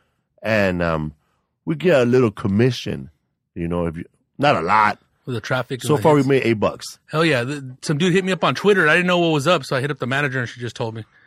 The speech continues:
Speaker 2: Hit him up that way, dude. But hell yeah, dude. That's fucking sweet.
Speaker 1: Hell yeah, man! A shout out, bro, to
Speaker 2: To
Speaker 1: our
Speaker 2: who, though?
Speaker 1: second biggest city listeners, Buenos Aires in Argentina.
Speaker 2: Argentina, dog.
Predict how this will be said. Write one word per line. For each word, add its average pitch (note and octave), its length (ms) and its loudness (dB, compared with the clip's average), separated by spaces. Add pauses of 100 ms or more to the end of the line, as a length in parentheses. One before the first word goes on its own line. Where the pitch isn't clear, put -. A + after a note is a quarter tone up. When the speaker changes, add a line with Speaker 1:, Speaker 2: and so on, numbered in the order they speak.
(280)
Speaker 2:
Hit B2 100 -6
him A#2 100 -2
up A2 120 -8
that A2 180 -4
way, A2+ 140 -10
dude. A#2 260 -10
But G#2+ 140 -6
hell C3+ 160 0
yeah, C#3 160 0
dude. B2+ 160 -6
That's C#3 160 -4
fucking C3 240 -8
sweet. D3+ 260 -10 (360)
Speaker 1:
Hell E3 260 6
yeah, C3+ 120 6
man! A2 320 2
A C3+ 120 4
shout G#3+ 360 6
out, F3+ 300 6
bro, F3+ 300 6
to E3 160 0
Speaker 2:
To C3+ 120 4
Speaker 1:
our A#2+ 120 8
Speaker 2:
who, G#2+ 80 4
though? - 40 -2
Speaker 1:
second G3 1080 2
biggest E3 580 2 (120)
city D3 520 -2
listeners, B2 720 -6 (560)
Buenos C#3 600 2
Aires A2+ 640 -2
in G#2 180 -4
Argentina. G2+ 640 -4
Speaker 2:
Argentina, - 640 -12
dog. - 220 -20